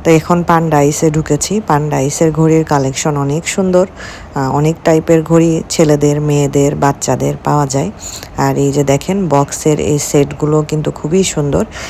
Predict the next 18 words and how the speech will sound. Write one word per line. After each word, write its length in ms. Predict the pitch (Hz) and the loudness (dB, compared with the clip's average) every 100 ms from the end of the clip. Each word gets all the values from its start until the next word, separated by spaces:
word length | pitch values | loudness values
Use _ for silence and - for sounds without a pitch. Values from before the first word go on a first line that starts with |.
| - - | -10 -2
এরকম 360 | 156 160 147 | 0 0 0
একটা 320 | 147 - 147 | -2 0 -2
সেট 400 | 151 - 147 147 | -2 -2 0 0
ভাইয়া 340 | 151 151 151 147 | 2 2 4 2
ভাবি 300 | 151 147 151 | 0 0 0
তানজিলার 520 | 160 156 147 147 143 | 0 0 0 0 0
জন্য 280 | 135 143 151 | 0 -2 0
নিয়ে 320 | 151 156 151 | 0 2 0
গিয়েছিল, 540 | 139 139 135 160 151 | 0 -2 0 0 2
যে 140 | 180 147 | 4 2
এবার 220 | 139 135 | 2 0
মালয়েশিয়ায় 560 | 139 131 135 - 151 147 | 0 0 0 0 2 2
এসেছিল। 480 | 135 131 - 147 214 - - - - | 0 -2 -2 -2 -4 -8 -14 -14 -2
দেখেন 360 | 156 165 247 233 | -2 0 -2 4
দেখতে 300 | 165 - 165 | 2 4 2
দেখতে 440 | 156 156 160 165 - | 2 0 0 0 0
আমার 360 | - 151 151 147 | -6 -2 0 2
আম্মুদের, 640 | 147 156 151 147 151 156 | 0 0 -2 2 4 4